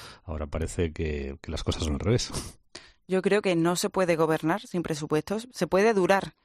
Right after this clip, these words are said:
Speaker 2: sobre todo si eres Pedro Sánchez. O sea, porque ya el, el manual de resistencia no lo conocemos y yo creo que los presupuestos, y de hecho ya en Moncloa es lo que te dicen, ¿no? Que, eh, desvinculan que haya presupuestos o no de la continuidad. Ellos dicen que van a seguir,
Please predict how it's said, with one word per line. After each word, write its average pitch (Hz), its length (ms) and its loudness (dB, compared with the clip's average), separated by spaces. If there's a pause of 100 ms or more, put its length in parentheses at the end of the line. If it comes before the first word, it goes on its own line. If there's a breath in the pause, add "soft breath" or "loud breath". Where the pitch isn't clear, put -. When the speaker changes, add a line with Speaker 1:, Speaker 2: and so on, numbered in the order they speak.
(280)
Speaker 2:
sobre 160 260 2
todo 190 180 4
si 220 100 4
eres 214 120 4
Pedro 170 240 4
Sánchez. 156 480 0
O - 260 -20
sea, 156 140 0
porque 160 220 2
ya 175 320 4
el, 160 240 2
el 156 140 0
manual 160 420 4
de 190 80 4
resistencia 180 420 0
no 175 80 2
lo 170 140 4
conocemos 180 600 0
y 185 180 0
yo 175 100 2
creo 185 160 2
que 190 80 -2
los 185 80 2
presupuestos, 175 680 -2
y 165 120 0
de 160 160 2
hecho 214 160 -2
ya 175 100 4
en 190 80 2
Moncloa 170 380 4
es 180 40 2
lo 160 100 4
que 151 100 -2
te 156 100 2
dicen, 175 340 0
¿no? 220 120 2
Que, 165 180 0 (300 loud breath)
eh, 170 160 2
desvinculan 175 600 2
que 190 80 4
haya 185 140 4
presupuestos 180 600 0
o 180 40 4
no 202 160 4
de 208 100 4
la 165 100 4
continuidad. 147 640 2
Ellos 165 220 4
dicen 180 240 -2
que 170 100 0
van 165 160 4
a 180 60 0
seguir, 196 340 0